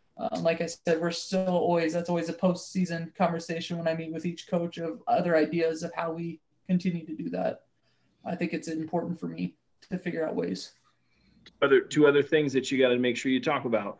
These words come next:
Speaker 2: I think, that are vitally important for summer, and they both are camps. One is your little kids camp,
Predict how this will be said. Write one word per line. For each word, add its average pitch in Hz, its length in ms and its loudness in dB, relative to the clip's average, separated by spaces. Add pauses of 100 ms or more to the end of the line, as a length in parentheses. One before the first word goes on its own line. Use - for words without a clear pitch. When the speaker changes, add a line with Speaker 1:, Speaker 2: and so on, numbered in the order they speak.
(120)
Speaker 2:
I 131 160 4
think, 110 340 0
that 107 120 2
are 104 100 2
vitally 120 440 4
important 107 400 -4
for 101 120 -8
summer, 101 440 -8
and 113 120 -6
they 110 80 2
both 117 280 0
are 120 80 2
camps. 117 560 -4 (100)
One 131 300 4
is 120 100 0
your 123 120 4
little 131 180 8
kids 135 260 2
camp, 120 380 -4